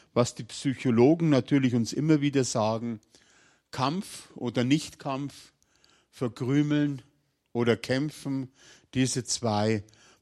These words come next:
Punkte, die da sind. Was tun wir, ja, wenn in der Beziehung Probleme sind? Weiß nicht, dazu kennen wir uns die meisten zu wenig.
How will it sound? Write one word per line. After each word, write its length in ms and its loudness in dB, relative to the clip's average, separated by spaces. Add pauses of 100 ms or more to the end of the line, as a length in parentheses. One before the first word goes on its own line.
Punkte, 460 -2
die 160 -6
da 340 2
sind. 560 -2 (380)
Was 260 -10
tun 280 -4
wir, 200 -2 (1040)
ja, 240 -4
wenn 160 -2
in 160 0
der 80 4
Beziehung 640 -2
Probleme 500 -2
sind? 420 -6 (1300)
Weiß 340 0
nicht, 360 -2 (1300)
dazu 240 -4
kennen 400 -2
wir 140 2
uns 300 -6 (280)
die 80 -4
meisten 500 -2
zu 180 -6
wenig. 440 -4